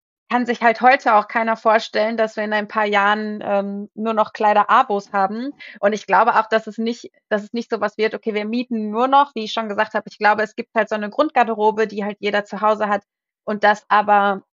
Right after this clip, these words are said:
Mieten ganz normal ist, einfach als Alternative zum Shoppen gehen,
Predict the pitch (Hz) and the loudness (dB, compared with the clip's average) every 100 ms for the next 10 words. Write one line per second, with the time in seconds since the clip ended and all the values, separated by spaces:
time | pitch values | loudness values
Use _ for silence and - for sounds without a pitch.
0 | - 240 262 247 226 220 220 214 _ _ | -8 -6 -4 -6 -6 -6 -10 -14 _ _
1 | 214 226 - 202 190 185 190 247 349 381 | -2 -2 -4 -4 0 2 2 0 -2 -4
2 | _ - 226 226 - 208 208 - - 208 | _ -2 -2 -2 0 0 0 0 2 4
3 | 202 202 _ 220 214 226 208 - 285 - | 2 -2 _ 0 0 -2 -6 -6 -8 -8
4 | - 208 - 208 - 254 262 285 311 | -12 -12 -6 -8 -6 -6 -2 -2 -4